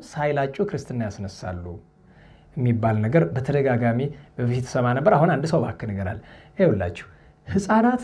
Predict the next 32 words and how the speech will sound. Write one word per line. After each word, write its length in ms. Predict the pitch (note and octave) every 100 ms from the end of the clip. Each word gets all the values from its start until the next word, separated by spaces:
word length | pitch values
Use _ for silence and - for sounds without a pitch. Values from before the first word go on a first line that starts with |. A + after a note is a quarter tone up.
| -
ከ-፣ 180 | - -
የመንፈስ 480 | E3 E3 F#3+ F3 -
ቅዱስ 240 | - D3 B2
ልጅነት 380 | C#3 C3+ B2 A#2
ነው 80 |
የሚያስፈልግ። 380 | A2+ G#2 - G#2+ - -
በመጀመሪያ 400 | F#3+ G#3 A3+ G#3+
ደረጃ 200 | G#3+ A#3 A#3+ - -
ህፃኑ 380 | G#3 - A#3 A#3+
እንደተወለደ 480 | A3 G#3 G#3 G#3+ A3
መጀመሪያ 380 | G#3 A3 A#3 C4+
ላይ 100 | D4
ለስላሳ 300 | G#3 F#3+ F3 F#3+
ፀጉር 220 | G#3+ C#4+
ያወጣል። 300 | G#3+ - C#3
እሱ 120 | A#2+
የታወቀ 340 | A3+ B3 A3+
ነው 120 | F3+ F3
አይደለም? 240 | G#3+ D4+ - - - - _ _ _
ግን 160 | F#3 C#4
እድሜ 180 | D4+ A3+
ልኩ 180 | A#3+ A#3
እንደሱ 240 | G#3 E3
አድርገሽ 260 | G3+ G3 A#3+
አታኑሪም። 460 | B3 - G3 D#3+ A2+ - _ _ _ _ _ -
መላጨቱ 460 | A#3 A3 G#3 F#3 F3+
መቆረጡ 360 | D#3+ E3 C3+
አይቀርም 320 | B2+ A2 G#2+ F#2+
እኮ። 140 | - - - _ _ _ _ _ -
ለምን 320 | G#3+ B3+ A#3 F#3+ F3 D3 D3 -
እንቅፋት 380 | - G#3+ F#3 F#3
ሆኝ? 120 | E3